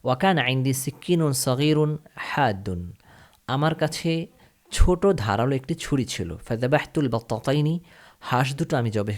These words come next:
করলাম। ওয়াসাম্মাইতুল্লাহ কাব্বারতু, হ্যাঁ, আল্লাহর নাম বলে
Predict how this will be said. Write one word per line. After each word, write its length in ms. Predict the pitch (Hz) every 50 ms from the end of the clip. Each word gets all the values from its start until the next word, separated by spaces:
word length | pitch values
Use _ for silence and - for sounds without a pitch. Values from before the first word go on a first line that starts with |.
| -
করলাম। 440 | - 104 90 90 87 80 82 85 101 - _ -
ওয়াসাম্মাইতুল্লাহ 840 | 117 113 - - 147 147 147 135 127 135 135 135 143 139 127 113 107
কাব্বারতু, 520 | - 113 104 101 107 107 98 92 - 85 85 - _ _ _ - - - - - _ _ _ _ _ _ _
হ্যাঁ, 180 | - 190 170 - -
আল্লাহর 400 | - 120 120 127 147 151 156 135
নাম 300 | 123 117 117 123 131 127
বলে 320 | 147 156 170 226 320 -